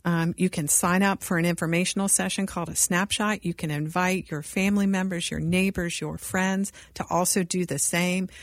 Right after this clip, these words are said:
We need this community to lean forward even more, uh, to serve our community's most vulnerable children, those abused and neglected kids who do not have a path toward their forever home that every child deserves. So please go to pro kids dot org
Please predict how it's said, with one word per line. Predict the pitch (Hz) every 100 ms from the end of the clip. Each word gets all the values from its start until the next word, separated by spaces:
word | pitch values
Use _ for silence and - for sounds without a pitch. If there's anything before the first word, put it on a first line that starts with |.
| - -
We | 202
need | 214 196 196 202
this | 185 -
community | - 185 175 175 165 165
to | -
lean | 160 175 185 185
forward | - 165 170 160
even | 160 170 160
more, | 156 156 175 196 208 - - _
uh, | - 170
to | - 185
serve | - 190 175 175 165 -
our | 170 170
community's | - 185 165 160 160
most | 175 165 -
vulnerable | 160 165 165 -
children, | - 170 160 - 165
those | 165 160
abused | 165 - 175 180 180
and | 170
neglected | 165 - 151 - -
kids | - 196 196 202 - - - -
who | -
do | 170 170
not | 165 165 180
have | 185 175
a |
path | - - - - 151 -
toward | - 156 160
their | 160 156 156
forever | - 160 156 -
home | 156 156 156 151
that | 160
every | 151 139
child | - - -
deserves. | 156 - - - - - -
So | - 175
please | 170 - 185 -
go | 170
to | 170
pro | -
kids | 156 175 165
dot | 160 156
org | 180 190